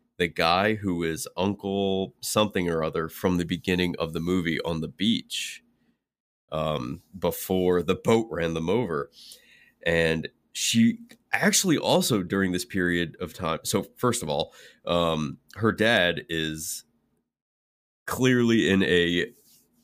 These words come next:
sexual relationship with that other gentleman who is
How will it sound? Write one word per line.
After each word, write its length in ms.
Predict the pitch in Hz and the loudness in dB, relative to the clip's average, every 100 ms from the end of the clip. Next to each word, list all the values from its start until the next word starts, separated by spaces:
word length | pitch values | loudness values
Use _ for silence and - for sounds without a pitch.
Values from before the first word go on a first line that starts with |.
| _ _ _ _ | _ _ _ _
sexual 600 | - - 123 110 113 101 | -2 2 2 2 2 4
relationship 800 | 95 95 90 90 92 82 85 78 - | 4 4 4 2 0 -2 -2 -4 -4
with 240 | 87 82 | -6 -2
that 240 | 82 82 85 | -2 -2 0
other 260 | 82 82 | -2 -2
gentleman 440 | - 82 78 80 80 | -2 -4 -2 -4 -4
who 180 | 90 85 | -4 -4
is 400 | 82 - - | -4 -4 -6